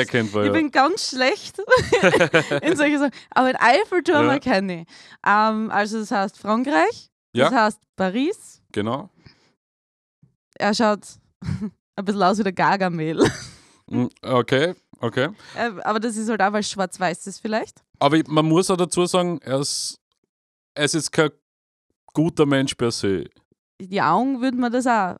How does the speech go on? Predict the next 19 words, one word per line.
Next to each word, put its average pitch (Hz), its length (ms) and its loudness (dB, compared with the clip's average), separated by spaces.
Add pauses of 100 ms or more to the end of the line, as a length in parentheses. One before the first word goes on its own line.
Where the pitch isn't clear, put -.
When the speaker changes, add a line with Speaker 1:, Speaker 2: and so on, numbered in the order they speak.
(340)
Speaker 2:
Ja. 110 240 -2 (240)
Speaker 1:
vermitteln, 202 520 2
muss 180 160 0
ich 185 100 -6
sagen. 156 260 -6
Speaker 2:
Ja. 113 120 -4
Speaker 1:
Auch 196 200 4
wenn's 240 200 -2
verpixelt 240 580 -2
sind, 262 360 0
Speaker 2:
Mhm. 269 40 0
Speaker 1:
spüre 262 320 2
ich 254 80 -2
das, 240 220 2
dass 233 180 -4
die 196 160 -2
Augen 214 240 2
nicht 226 160 -6
ganz 214 480 -4